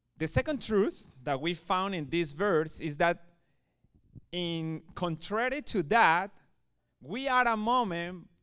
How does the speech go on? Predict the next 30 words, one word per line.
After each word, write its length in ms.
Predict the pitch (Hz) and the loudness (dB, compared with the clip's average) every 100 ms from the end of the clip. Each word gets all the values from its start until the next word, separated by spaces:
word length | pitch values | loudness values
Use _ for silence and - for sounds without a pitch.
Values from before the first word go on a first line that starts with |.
| - | -2
but 280 | 165 165 156 | 0 2 2
the 100 | 160 | 0
Word 380 | 143 175 277 247 | 2 4 6 4
of 220 | 170 151 | 0 0
God 420 | 233 190 160 180 - - _ _ | 4 4 4 0 -6 -20 _ _
is 260 | 170 180 - - - | -6 -6 -8 -20 -10
actually 920 | 208 294 - - 202 180 170 160 147 _ | -6 -6 -4 -2 0 0 0 -4 -8 _
eternal, 920 | 175 170 - - 277 262 190 110 98 - _ _ _ _ _ _ - | -4 -4 -4 2 4 4 0 -4 -8 -20 _ _ _ _ _ _ -2
endures 1000 | 180 185 156 185 285 339 240 196 - - - - - | 0 2 0 0 2 4 4 2 -4 -10 -18 -20 -18
forever. 720 | - 202 202 262 269 156 113 - - _ _ _ - - | 2 6 8 6 4 0 -6 -8 -20 _ _ _ -20 -6
And 180 | 190 190 | -6 -4
that's 220 | 285 285 | -6 -2
what 160 | 285 262 | -2 0
it, 200 | 247 - | -2 -4
it 160 | 220 196 | -2 0
makes 580 | 190 208 302 294 - | 0 0 0 -2 -6
me, 220 | 180 190 208 | -6 -4 -2
but 180 | 151 139 | -2 -4
it, 100 | - | -10
it 140 | 156 151 | -10 -6
makes 220 | 190 190 | -6 -6
me 80 | 214 | -4
in 80 | |
the 100 | 185 | -4
ways 220 | 170 180 175 | -2 -2 0
that 160 | 160 | 0
it 80 | 170 | 0
makes 280 | 175 175 160 | -4 -6 -8
me 140 | 170 | -10
sad 720 | - - - 240 240 165 175 | -10 -14 -4 0 2 2 0